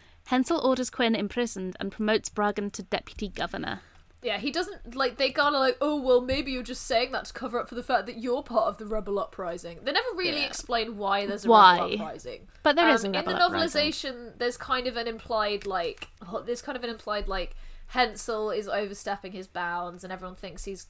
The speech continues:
Speaker 2: you know, he's quite unpopular among some people, but other people like him. And you're like, "Oh, so it's more like a, it's not really a class struggle thing, like, you know, the proletariat overthrow the bourgeoisie," but it's
Speaker 1: Hmm.
Speaker 2: also not, like,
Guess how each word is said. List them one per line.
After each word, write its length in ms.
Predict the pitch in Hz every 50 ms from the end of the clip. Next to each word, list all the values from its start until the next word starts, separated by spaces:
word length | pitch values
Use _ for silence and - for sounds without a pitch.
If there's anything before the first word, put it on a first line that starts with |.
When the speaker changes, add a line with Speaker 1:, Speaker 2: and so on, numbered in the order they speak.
| - 196
Speaker 2:
you 120 | - 185 196
know, 160 | 185 185 165
he's 180 | 185 208 208
quite 260 | - - - 240 220 -
unpopular 560 | 214 208 196 - 208 - - - 202 185 185
among 220 | 175 180 180 180
some 320 | 185 - - 196 185 180 185
people, 360 | - - - - - 190 185
but 120 | - -
other 160 | - 180 180
people 220 | 175 214 196 190 185
like 280 | 175 170 170 160 - -
him. 260 | - 175 165 165 175
And 80 | 175 175
you're 100 | 175 175
like, 220 | 170 165 151 - - - - - - - -
"Oh, 160 | - 226 226
so 140 | 220 - 240
it's 100 | 226 233
more 160 | 262 262 262
like 220 | 277 277 269 - -
a, 200 | 269 226 202 - - - - - - - - _
it's 200 | - 262 262 277
not 160 | 302 339 339
really 180 | 359 370 349 311
a 60 | 294
class 440 | - - - 277 262 262 262 262 -
struggle 380 | - - 233 220 220 220 202 202
thing, 320 | - - 208 196 185 196
like, 320 | 196 190 185 180 190 -
you 100 | - 214
know, 240 | 202 202 190 180 180
the 120 | 180 196 196
proletariat 720 | - - 233 202 202 202 - - 202 190 185 185 180 -
overthrow 640 | - 202 202 185 202 - - - 202 185 185 185 180
the 100 | 180 202
bourgeoisie," 720 | 175 180 190 190 185 202 185 190 190 190 190 180 175 170 175
but 120 | 202 220
it's 120 | 233 233 214
Speaker 1:
Hmm. 60 | 208
Speaker 2:
also 200 | 196 196 294 277
not, 400 | 247 247 247 240 240 208 - -
like, 400 | 220 214 208 202 196 - -